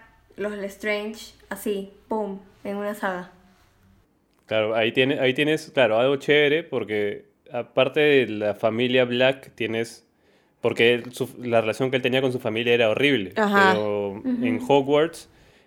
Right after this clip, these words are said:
Speaker 2: tenía a sus mejores amigos, incluso al papá de Harry, que era su mejor amigo,
Speaker 1: Ujú.
Speaker 2: con el que él termina yéndose a vivir cuando se pelea con su familia.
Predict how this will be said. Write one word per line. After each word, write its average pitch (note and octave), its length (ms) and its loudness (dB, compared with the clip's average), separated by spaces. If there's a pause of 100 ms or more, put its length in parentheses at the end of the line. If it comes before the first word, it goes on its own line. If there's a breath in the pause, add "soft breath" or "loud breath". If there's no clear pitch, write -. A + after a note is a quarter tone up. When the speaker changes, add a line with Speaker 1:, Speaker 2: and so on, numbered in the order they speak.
(180 soft breath)
Speaker 2:
tenía B2+ 440 4
a B2+ 40 4
sus B2+ 160 -4
mejores C3 340 0
amigos, B2+ 440 2
incluso A#2 320 -2
al A2+ 100 -2
papá A2 220 2
de B2 100 2
Harry, B2+ 240 4
que A#2+ 80 -4
era A#2 100 0
su B2 120 -4
mejor A2+ 280 0
amigo, A#2 380 0
Speaker 1:
Ujú. B3+ 300 -2
Speaker 2:
con G#2+ 140 -4
el G2+ 180 -2
que G#2+ 160 2
él A#2 100 -4
termina B2 340 2
yéndose A#2+ 320 0
a A#2+ 40 4
vivir A2+ 260 -2
cuando A#2+ 240 0
se G#2 140 -8
pelea G#2 300 -2
con A2+ 100 -6
su A2 100 -10
familia. G2+ 380 -6